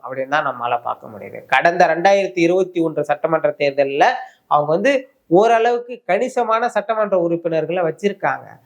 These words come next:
ஆனா, ரெண்டாயிரத்தி இருபத்தி ஆறு அது கை கொடுக்கணும் அப்படின்னா, அவங்க வந்து இரண்டு பேரும் வலிமையா இணைந்திருந்தா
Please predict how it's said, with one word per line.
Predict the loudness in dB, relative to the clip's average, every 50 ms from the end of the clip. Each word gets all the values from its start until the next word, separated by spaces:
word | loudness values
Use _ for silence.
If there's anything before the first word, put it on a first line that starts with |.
| _ _ _
ஆனா, | 2 2 4 4
ரெண்டாயிரத்தி | 2 2 2 4 4 4 4 4 0 -2 2 2
இருபத்தி | 4 4 6 4 4 2 0 -4 -12 -6 -2
ஆறு | 0 2 2 2 2 2 0 -2 -4 -6 -8 -10 _
அது | -18 -18 -18 -18 -12 _
கை | -6 -6 -6 -6 -8 -8
கொடுக்கணும் | -8 -8 -6 -6 -6 -4 -4 -4
அப்படின்னா, | -6 -6 -8 -10 -6 -2 -2 0 0 -2 -4 -10 _ _ _
அவங்க | 2 2 4 4 4 2
வந்து | 0 0 0 -2 -4 -4 -2
இரண்டு | 0 2 2 4 4 4 2 2 0 2
பேரும் | 2 2 2 0 -2 -4 -4
வலிமையா | -2 -2 -2 -4 -4 -6 -6 -4 -2 -2 -2 -2 -4
இணைந்திருந்தா | -2 0 2 2 2 2 0 0 0 0 0 0 0